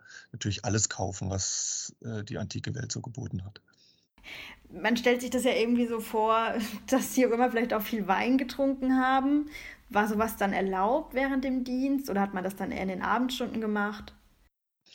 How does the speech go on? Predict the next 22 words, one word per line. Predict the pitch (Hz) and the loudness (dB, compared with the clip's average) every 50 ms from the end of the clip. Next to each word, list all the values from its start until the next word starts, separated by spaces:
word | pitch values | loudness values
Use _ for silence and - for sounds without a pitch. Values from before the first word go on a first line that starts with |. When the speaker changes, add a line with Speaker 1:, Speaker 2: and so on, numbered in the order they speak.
| - - - - - - - - - - _ _ _ | -20 -20 -20 -20 -20 -20 -20 -20 -20 -20 _ _ _
Speaker 1:
Also | - 131 117 135 | 2 4 4 4
das | 98 - 139 - - - | 4 4 4 4 4 4
war | 147 131 | 4 6
dann | 127 123 123 | 6 4 2
eher | - 131 127 120 | 2 2 2 4
eine | 117 117 117 120 123 127 - - - - _ _ _ | 4 2 2 0 -2 -4 -6 -8 -10 -16 _ _ _
Sache | - - - 120 113 101 107 | -12 -6 -2 -2 -2 -2 -4
für | - | -6
die | 113 110 | -6 -4
Freizeitgestaltung. | - - 110 110 - - 113 101 101 - - - - - _ - - 110 - - 110 104 113 110 - 101 98 - - | 2 4 4 4 4 4 4 4 4 2 -4 -12 -16 -20 _ -4 -2 -2 0 0 0 -2 -2 -2 -4 -6 -4 -2 -2
Speaker 2:
Mhm. | 226 233 233 208 - - - - | 0 0 0 -2 -4 -8 -16 -8
Speaker 1:
Man | - 127 120 117 | -4 0 4 4
hat | 135 151 | 4 4
allerdings | - 165 160 165 147 165 175 151 165 | 6 4 2 2 2 0 -2 -4 -4
in | 165 135 | -4 -2
der, | 139 - - | -2 -4 -2
in | 143 | -2
der | 139 135 131 | -2 -2 -2
Antike | 123 123 - - 165 165 - - 143 147 147 139 - - - | -2 -4 -6 -8 -10 -8 -4 -2 0 2 2 0 -2 -2 -2
auch | - 135 143 143 - - | 0 2 2 0 0 -4
so, | - - 156 147 143 147 143 - 139 | -6 -4 -4 -4 -4 -4 -4 -6 -4
ähm, | 139 135 127 127 117 120 123 120 117 113 | -2 0 0 0 0 0 0 -2 -2 -4